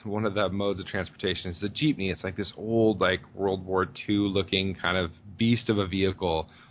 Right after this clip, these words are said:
that everyone drives around. It's kinda like their public bus system. So when you get hit by a jeepney, uh, what we mean is that, you know, we have one of our agents out one day that's a critical piece of our business.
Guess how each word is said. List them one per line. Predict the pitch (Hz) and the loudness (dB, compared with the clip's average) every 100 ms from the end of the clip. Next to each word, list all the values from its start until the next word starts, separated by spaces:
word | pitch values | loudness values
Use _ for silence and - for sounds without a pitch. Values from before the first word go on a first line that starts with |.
| - | 0
that | 104 | 2
everyone | 101 110 107 101 - - | 4 4 2 0 -8 -2
drives | 104 98 98 | 2 2 0
around. | 95 104 | 0 -2
It's | - | -4
kinda | - 151 | -6 -2
like | 127 | 0
their | 117 | 0
public | 98 - 107 101 92 - | -2 0 -2 0 -4 -2
bus | 73 78 - | -2 -2 -8
system. | 85 - 69 73 - - - - - | -10 -6 -6 -8 -16 -20 -20 -20 -2
So | 165 | 2
when | 156 165 | 4 4
you | |
get | 170 | 4
hit | 156 - | 4 4
by | 127 | 4
a | 104 | 4
jeepney, | - 196 139 101 98 76 | 2 -4 -2 -2 -2 -2
uh, | 98 95 - - | 0 0 -2 -6
what | 104 113 | -4 0
we | 113 | 2
mean | 117 131 117 | 2 4 4
is | 95 95 - | 2 0 0
that, | 87 90 - - - _ | 2 2 -2 -14 -20 _
you | 98 | -4
know, | 95 | -2
we | 98 | 0
have | 101 | 0
one | 92 104 | 2 2
of | 98 | 4
our | 87 | 4
agents | 117 131 113 107 | 4 0 0 2
out | 95 | 2
one | 92 92 | 2 -2
day | 87 87 | -2 -2
that's | 92 - | -4 -8
a | |
critical | 92 - 113 117 110 | -12 -4 -2 0 -4
piece | - 107 95 | -2 -4 0
of | |
our | 95 | 0
business. | 95 165 170 156 - | 2 2 2 0 -2